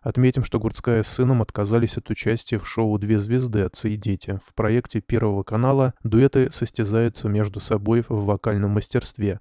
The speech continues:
В финале девятого выпуска шоу «Две звезды. Отцы и дети» ведущий Александр Олешко объявил, что певица Диана Гурцкая и ее сын Константин Кучеренко отказываются от дальнейшего участия в телевизионной программе. Все мы знаем про события, которые произошли в их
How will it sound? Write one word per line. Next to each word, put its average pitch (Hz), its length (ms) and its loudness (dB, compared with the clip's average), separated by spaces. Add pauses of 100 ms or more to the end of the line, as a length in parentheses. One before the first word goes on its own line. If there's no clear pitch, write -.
В - 60 -12
финале 147 340 4
девятого 123 540 2
выпуска 117 400 0
шоу 113 260 0
«Две 107 180 2
звезды. 107 360 0
Отцы 110 300 -2
и 98 40 -6
дети» 123 280 -2
ведущий 113 520 -2
Александр 104 480 -2
Олешко 104 400 -2
объявил, 98 360 0
что - 200 -4
певица 101 420 -6
Диана 98 300 -2
Гурцкая 123 520 -2
и - 20 2
ее 95 160 0
сын 120 260 -2
Константин 104 600 -2
Кучеренко 123 640 0 (340)
отказываются 123 680 2
от 107 60 2
дальнейшего 110 480 0
участия 117 480 -2
в - 80 -14
телевизионной 123 680 4
программе. 98 600 0 (480)
Все 147 140 2
мы 135 140 6
знаем 131 340 4
про 123 160 0
события, 120 520 0
которые 110 440 -2
произошли 104 580 -2
в 101 160 0
их - 160 -2